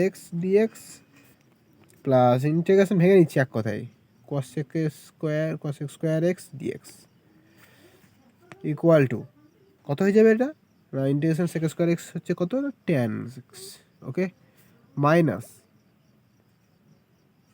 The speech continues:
মাইনাস কেন? না, ইন্টিগ্রেশন cos স্কয়ার x ডিএক্স হচ্ছে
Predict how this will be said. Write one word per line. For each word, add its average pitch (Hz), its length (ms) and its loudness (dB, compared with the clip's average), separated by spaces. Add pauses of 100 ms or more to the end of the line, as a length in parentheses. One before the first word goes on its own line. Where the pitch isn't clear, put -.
(680)
মাইনাস 135 340 0
কেন? 185 120 -2 (520)
না, 123 60 -2 (180)
ইন্টিগ্রেশন 151 420 -4 (120)
cos 147 140 -6 (140)
স্কয়ার 165 200 -4 (100)
x - 20 -20 (120)
ডিএক্স 170 220 0
হচ্ছে - 200 -8